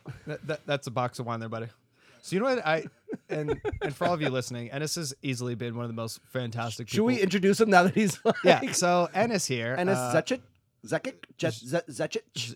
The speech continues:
Speaker 1: is it a Z? It's a S Z?
Speaker 2: It's like
Speaker 1: Or Z?
Speaker 2: Z C I C.
Speaker 1: Oh, it's so grossly European,
Speaker 2: Yeah.
Speaker 1: Eastern European. When we first met him, uh,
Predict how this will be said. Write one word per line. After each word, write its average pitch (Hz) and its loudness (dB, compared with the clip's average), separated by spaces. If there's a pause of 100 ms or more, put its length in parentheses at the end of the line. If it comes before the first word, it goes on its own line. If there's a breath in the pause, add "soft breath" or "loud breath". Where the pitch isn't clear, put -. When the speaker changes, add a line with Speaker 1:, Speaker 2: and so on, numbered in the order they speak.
Speaker 1:
is 139 -2
it 147 0
a 135 0
Z? 123 -6
It's 147 -2
a 165 -4
S 156 -2
Z? 226 -6 (180)
Speaker 2:
It's 151 -4
like 151 -2
Speaker 1:
Or 135 2
Z? 180 0
Speaker 2:
Z 180 -6
C 156 -6
I 120 -8
C. 90 -14
Speaker 1:
Oh, 123 -2
it's 117 -2
so 123 -2
grossly 123 -6
European, 120 -8
Speaker 2:
Yeah. 123 -4
Speaker 1:
Eastern 135 -2
European. 113 -8 (440 loud breath)
When 151 2
we 254 4
first 226 -2
met 143 2
him, 117 -4
uh, 104 -6